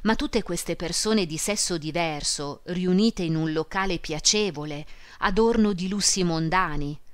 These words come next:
tutti quegli artifici pagani, i belletti, le luci, le voci effeminate,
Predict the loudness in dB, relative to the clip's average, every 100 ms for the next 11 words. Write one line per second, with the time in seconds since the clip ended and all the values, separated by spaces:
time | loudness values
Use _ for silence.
0 | -18 -20 -8 -6 -2 0 0 0 0 -2
1 | -4 -4 0 0 0 -4 0 2 2 0
2 | -2 -4 -6 -4 -2 0 -2 -2 -6 -4
3 | -4 -2 0 0 0 -2 -2 0 0 0
4 | -2 0 0 0 0 0 -4 -8